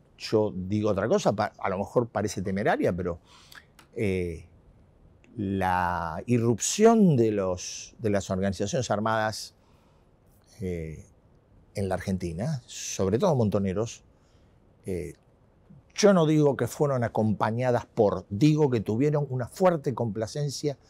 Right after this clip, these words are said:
de amplios sectores sociales en la Argentina, particularmente pertenecientes a la clase media.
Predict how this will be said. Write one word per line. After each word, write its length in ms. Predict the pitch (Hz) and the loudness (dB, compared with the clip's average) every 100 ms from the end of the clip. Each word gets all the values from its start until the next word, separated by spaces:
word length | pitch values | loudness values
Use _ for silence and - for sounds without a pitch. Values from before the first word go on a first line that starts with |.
| _ - | _ 0
de 160 | 104 | 2
amplios 340 | 139 131 135 120 | 2 0 -4 -4
sectores 400 | 107 98 107 107 | -4 -4 -2 -4
sociales 680 | 101 - 123 104 104 - - - | -6 -8 -4 -2 -4 -8 -12 -8
en 80 | |
la 60 | 90 | -8
Argentina, 500 | 90 98 90 87 85 _ _ _ _ _ _ | -6 -6 -4 -6 -8 _ _ _ _ _ _
particularmente 680 | 123 120 117 131 139 165 143 | 0 2 2 2 4 0 0
pertenecientes 720 | 120 110 107 101 120 107 90 | -2 -2 -2 -4 -4 -6 -6
a 40 | |
la 80 | 95 | -6
clase 220 | 92 95 | -6 -8
media. 400 | 90 73 71 - | -10 -10 -16 -20